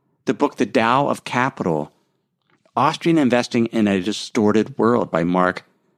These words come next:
Spitznagel. And he gives the example of this roundabout approach, the conifers, which we've seen a lot of as we've driven along the highway, and, and angiosperms, like maples.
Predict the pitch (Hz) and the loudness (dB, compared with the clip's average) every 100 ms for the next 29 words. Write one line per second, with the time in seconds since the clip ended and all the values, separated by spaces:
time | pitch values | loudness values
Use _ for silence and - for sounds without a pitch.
0 | _ _ _ _ - - - 101 - 107 | _ _ _ _ -18 -8 -4 -4 -2 -2
1 | 120 104 - - _ _ _ _ _ _ | -2 -4 -12 -18 _ _ _ _ _ _
2 | _ _ - 127 160 202 202 170 127 107 | _ _ -8 -6 -2 0 2 2 0 0
3 | 110 110 131 123 - 101 92 92 98 - | 0 0 -2 -4 -4 -2 0 -2 -4 -12
4 | _ _ _ _ _ _ _ 117 - 117 | _ _ _ _ _ _ _ -6 -2 0
5 | 165 202 104 90 90 95 90 104 - - | 0 0 0 0 -2 -2 -2 -4 -8 -6
6 | - 202 240 147 95 98 - - - - | 0 2 2 2 0 0 -2 -8 -12 -8
7 | 151 117 120 170 160 73 117 - _ _ | -4 -2 0 0 0 -2 -2 -6 _ _
8 | _ _ _ _ _ _ _ - 98 - | _ _ _ _ _ _ _ -8 -6 -6
9 | 92 139 131 139 117 107 92 92 80 78 | -6 -6 -4 -2 0 -2 -2 -4 -4 -4
10 | 110 - _ _ _ _ _ _ _ _ | -6 -12 _ _ _ _ _ _ _ _
11 | _ 143 160 165 175 165 185 240 202 - | _ 0 0 2 0 2 2 2 0 -2
12 | 87 71 - 131 135 143 214 - - - | -6 -6 -4 -4 -2 -2 -2 -6 -12 -16